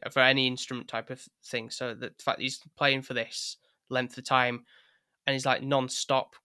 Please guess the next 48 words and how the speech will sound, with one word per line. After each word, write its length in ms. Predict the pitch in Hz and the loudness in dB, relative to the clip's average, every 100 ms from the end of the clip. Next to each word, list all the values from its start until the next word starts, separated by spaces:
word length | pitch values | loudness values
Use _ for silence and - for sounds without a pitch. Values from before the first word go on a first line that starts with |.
| - | -6
almost 340 | 139 123 120 - | -4 -4 -6 -4
kind 120 | 120 | -6
of 60 | 117 | -6
thing, 180 | 120 117 | -10 -10
'cause, 240 | 123 123 | -14 -8
like, 200 | 117 120 - | -8 -8 -10
he 120 | 127 | -4
plays 320 | - 139 127 | 4 4 4
a 60 | 131 - | -8 -4
part 240 | 139 127 | 2 2
of 80 | 107 | 2
it 60 | 110 | 0
and 100 | 127 | -2
then 100 | 123 | -4
he, 100 | 123 | -4
like, 260 | 117 117 _ _ _ _ | -4 -4 _ _ _ _
does 140 | 147 131 | -6 -4
another, 220 | 139 139 | -2 -2
like, 300 | 127 120 - _ - | 0 -2 -2 _ -10
fill 320 | - 123 123 | -2 0 0
or 120 | 120 | -2
whatever 420 | 127 131 127 123 120 | 0 0 0 -2 -2
you 160 | 123 | -14
call 280 | - 127 120 | -10 -8 -8
it. 120 | 113 - - - _ _ _ 156 | -10 -14 -20 -20 _ _ _ -8
And 120 | 143 | -8
it's 140 | - | -6
like, 140 | 127 - | -8 -8
keeps 180 | - - | -12 -6
going 200 | 139 131 | -4 -4
and 80 | 120 | -4
going 240 | 135 120 | -4 -4
and 80 | 117 | -6
going 240 | 139 131 | -6 -6
and 80 | 123 | -6
going. 200 | 131 123 | -6 -6
And 80 | 120 | -8
you, 60 | 123 | -8
like, 240 | 117 - | -8 -6
slow 280 | - 127 127 | -6 -4 -2
down. 340 | 127 127 127 - | 0 0 -2 -8
You 200 | 131 131 | -8 -8
kinda 220 | - 131 | -6 -6
see 180 | 127 143 | -2 0
that 200 | 135 - _ _ 147 | 0 -2 _ _ -6
moment 200 | 135 123 | -4 -4
you 60 | |
mentioned 400 | 127 123 127 - | -6 -8 -12 -14